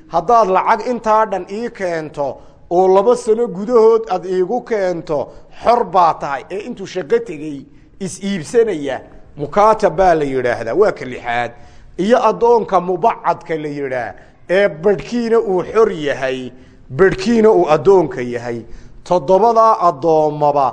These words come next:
riqiga ayaa isla soo gelaya oo dhaxal afka saari maayaan, iyagana la dhaxli maayo. Ilaa mubacadka ugu dambeeya mooyaane, mubacadka.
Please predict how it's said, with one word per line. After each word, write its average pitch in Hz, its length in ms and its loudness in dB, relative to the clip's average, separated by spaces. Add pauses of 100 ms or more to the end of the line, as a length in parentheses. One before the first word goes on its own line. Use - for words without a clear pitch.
(420)
riqiga 185 480 0
ayaa 202 280 4
isla 208 340 0
soo 214 300 6
gelaya 165 680 2 (320)
oo 180 200 6
dhaxal 151 460 -2 (340)
afka 190 320 -2
saari 160 360 -2
maayaan, 147 380 -2
iyagana 147 360 -6
la 123 100 -6
dhaxli 117 280 -12
maayo. 107 320 -10 (440)
Ilaa 220 340 4
mubacadka 190 680 2
ugu 180 220 -2
dambeeya 165 540 -2
mooyaane, 123 500 -10
mubacadka. 131 600 -4